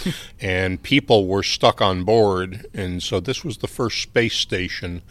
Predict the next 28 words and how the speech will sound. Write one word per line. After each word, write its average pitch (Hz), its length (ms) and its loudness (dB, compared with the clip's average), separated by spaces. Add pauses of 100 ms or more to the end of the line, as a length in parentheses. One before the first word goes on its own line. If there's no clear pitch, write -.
(460)
and 92 240 -2
it - 80 0
was 92 220 -2
used 135 300 0
as 101 140 0
a 98 60 2
navigational 98 1120 0
aid 87 440 -6 (400)
for 92 380 -6
ships - 480 -4
at - 160 -14
sea. - 540 -4 (800)
Uh, 90 360 -4
and 90 200 -6
this - 260 -6
is 90 220 -4
in 98 160 -2
the 92 220 0
eighteen 98 460 -6
sixties, - 720 -4
so 101 180 -6
around 92 300 -4
the 92 120 -6
hot 95 320 -4
time 95 480 -6 (440)
of 92 140 -6
Abraham 95 640 -4
Lincoln. 92 400 -10